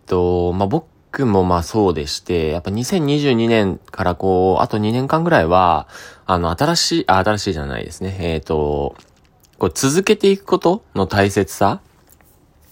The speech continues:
うん。続けていくのってすごく難しいと思うんですけど、この、まあ、始めたことで、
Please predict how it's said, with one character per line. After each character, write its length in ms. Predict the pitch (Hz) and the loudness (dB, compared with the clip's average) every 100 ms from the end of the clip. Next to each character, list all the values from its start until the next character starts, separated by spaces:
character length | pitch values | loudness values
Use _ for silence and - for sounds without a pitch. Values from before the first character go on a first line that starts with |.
| - | -6
う 60 | 101 | -2
ん。 260 | 85 76 - - - - - | -2 -4 -10 -12 -12 -16 -18
続 280 | - 123 139 | -6 -6 -2
け 120 | 165 | -4
て 1500 | 160 160 156 151 147 143 143 143 139 139 139 135 139 139 135 - _ _ _ - | -2 2 4 4 4 2 0 0 0 -2 -2 -2 -4 -6 -8 -14 _ _ _ -10
い 80 | 117 | -10
く 380 | - 139 139 135 | -6 0 2 4
の 160 | 110 | 2
っ 40 | 82 | 0
て 220 | - - | -4 -8
す 140 | - | -2
ご 100 | 101 | 0
く 160 | 110 87 | 0 -2
難 340 | 82 73 - 101 | -4 -4 -4 -4
し 140 | - | -2
い 20 | 101 | -2
と 140 | 85 | 0
思 180 | 80 80 | 0 -2
う 40 | |
ん 60 | 71 | -4
で 80 | 57 | -8
す 120 | - | -8
け 100 | 73 | -4
ど、 460 | 85 85 71 - - | 0 0 0 -4 -8
こ 80 | 113 | -4
の、 120 | 120 | 0
ま 120 | 123 | 2
あ、 60 | 104 | 2
始 220 | 104 113 | 0 0
め 100 | 117 | 0
た 160 | 127 | 0
こ 160 | 120 123 | -2 -4
と 300 | - 127 123 | -2 0 2
で、 500 | 98 107 98 76 | 2 4 4 2